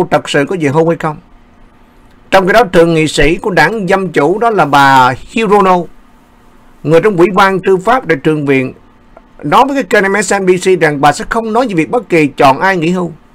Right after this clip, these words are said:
Trong khi đó, thượng nghị sĩ Sheldon Whitehouse đến từ Iowa cho biết ông sẽ không tham gia bất lời kêu gọi nào để rời khỏi tòa án,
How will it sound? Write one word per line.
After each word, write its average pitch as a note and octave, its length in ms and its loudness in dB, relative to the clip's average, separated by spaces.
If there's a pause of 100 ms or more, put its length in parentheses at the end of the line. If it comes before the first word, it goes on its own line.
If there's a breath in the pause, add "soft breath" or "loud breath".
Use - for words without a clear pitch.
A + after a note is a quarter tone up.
(640)
Trong G3+ 200 0
khi F#3 100 0
đó, G#3+ 180 4
thượng E3 260 0
nghị D#3 120 0
sĩ D3 260 -2
Sheldon F#3+ 420 0
Whitehouse F3 540 2
đến G3+ 200 -4
từ C#3+ 180 2
Iowa E3 520 2 (720)
cho - 120 -2
biết A#3 160 2
ông G3 160 0
sẽ G#3+ 160 -6
không G#3+ 240 -2
tham G3+ 180 0
gia G3 180 2
bất A#3 220 -6
lời F3 220 2
kêu G#3 220 -8
gọi D3 220 2
nào C#3 280 0
để E3 100 -2
rời C#3+ 360 2
khỏi C3+ 360 0
tòa B2 200 2
án, E3 140 -6